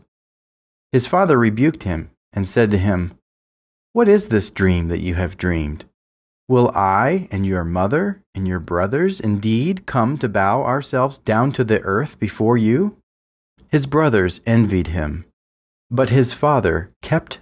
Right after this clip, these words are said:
this saying in mind. His brothers went to feed their father's flock in Shechem. Israel said to Joseph, "Aren't your brothers feeding the flock in Shechem? Come,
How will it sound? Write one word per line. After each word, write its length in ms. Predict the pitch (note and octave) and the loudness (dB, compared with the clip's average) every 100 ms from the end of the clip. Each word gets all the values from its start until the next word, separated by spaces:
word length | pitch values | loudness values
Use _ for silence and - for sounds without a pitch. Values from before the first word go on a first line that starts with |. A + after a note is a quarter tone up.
| - | 0
this 300 | A#2+ A#2+ - | 0 0 -6
saying 600 | - B2+ G2+ E2+ F2 F2 | -2 2 2 0 -2 -4
in 180 | F#2+ F#2 | -2 2
mind. 460 | F#2+ F#2+ D#2+ D2+ - _ _ _ _ _ _ _ | 2 2 0 -4 -10 _ _ _ _ _ _ _
His 160 | - C#3+ | -2 -2
brothers 440 | C3+ F3 D#3+ B2 | 0 2 4 2
went 280 | A#2 B2+ - | 2 0 -2
to 100 | - | -6
feed 360 | G2+ - B2 G#2+ | -8 -2 -2 2
their 140 | G#2+ | 0
father's 460 | G2+ A2 G#2 G#2 F#2 | 0 0 2 0 -2
flock 480 | - A#2 G2+ F2 F#2 | -2 0 0 0 -4
in 80 | |
Shechem. 540 | F2+ - G#2 G2+ - - _ _ _ _ _ _ | -6 -2 -2 -4 -10 -14 _ _ _ _ _ _
Israel 580 | C#3+ D#3+ C3+ A2 G2+ G2 | 2 2 4 2 4 2
said 320 | - A2+ F#2+ | 0 0 0
to 60 | F2+ | -4
Joseph, 640 | F#2+ G#2+ A#2 - E2 - _ _ _ _ _ _ - | 0 2 2 0 -4 -6 _ _ _ _ _ _ -8
"Aren't 200 | G#2+ C#3+ | -4 -2
your 120 | C3 G#2+ | 0 0
brothers 500 | F#2 F#2+ A#2 A2+ - | 0 2 2 0 -2
feeding 340 | G#2 G#2 A#2 | -2 0 -2
the 60 | F2+ | -2
flock 400 | - F#2+ F2+ F#2+ | -2 0 0 -2
in 80 | |
Shechem? 480 | E2+ - F#2 D3 E3 - _ _ _ _ _ _ - | -4 -2 -2 -2 -4 -8 _ _ _ _ _ _ -12
Come, 460 | - G#3+ A#2 E2+ | 0 2 2 0